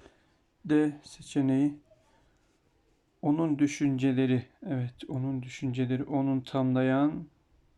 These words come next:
düşünceleri tamlanan, belirtili isim tamlamasıdır. Onun düşünceleri. Her iki tamlayan da tamlanan da ek almıştır.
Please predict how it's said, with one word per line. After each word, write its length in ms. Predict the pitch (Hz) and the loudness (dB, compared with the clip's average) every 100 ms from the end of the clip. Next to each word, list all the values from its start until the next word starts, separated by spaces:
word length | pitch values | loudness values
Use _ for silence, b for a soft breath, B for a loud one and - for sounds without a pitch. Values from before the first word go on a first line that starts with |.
| _ _ _ _ _ _ _ _ _ _ _ _ _ _ _ _ _ _ | _ _ _ _ _ _ _ _ _ _ _ _ _ _ _ _ _ _
düşünceleri 720 | - 147 135 135 131 143 143 | -10 -6 -4 -2 -2 -4 -6
tamlanan, 540 | - 135 131 127 123 123 139 | -6 -2 0 0 -2 -2 -2
belirtili 400 | 127 131 143 135 | 0 -2 -4 -8
isim 240 | - 139 | -6 -6
tamlamasıdır. 920 | 131 127 123 123 127 - - - - b b b b b _ _ - | -4 -2 -2 -2 -6 -12 -20 -20 -20 b b b b b _ _ -6
Onun 600 | 131 127 127 147 160 170 _ _ _ _ _ _ _ | -2 0 0 0 -2 -12 _ _ _ _ _ _ _
düşünceleri. 840 | 165 - 139 131 127 131 127 120 - _ b b b b _ | -14 -10 -6 -4 -2 0 0 -2 -6 _ b b b b _
Her 120 | 147 139 | 0 0
iki 360 | 139 - 131 - _ _ _ _ _ _ - | 0 -4 -6 -8 _ _ _ _ _ _ -6
tamlayan 540 | 139 131 131 135 135 | -2 0 0 0 -2
da 120 | 131 | -4
tamlanan 580 | - 135 131 131 127 127 | -4 -4 0 0 0 0
da 220 | 139 156 b b b b b b b _ _ _ _ _ | -2 -4 b b b b b b b _ _ _ _ _
ek 260 | 147 147 139 | -2 0 -2
almıştır. 760 | 131 131 - - - - - | 0 -2 -6 -14 -16 -16 -16